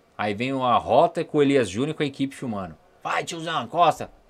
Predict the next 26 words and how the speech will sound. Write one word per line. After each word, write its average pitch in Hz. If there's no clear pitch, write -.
O -
que -
você 165
tem? 143
Não, 196
puxou -
uma 190
cadeia. 165
Ah, 175
puxou? 175
Vem 185
aqui." 170
E 110
começa 131
aquela 120
humilhação. 117
Pô, 175
seu -
sangue 208
vai 277
subir, 269
irmão. 147
Seu 95
sangue 139
vai 190
subir. 160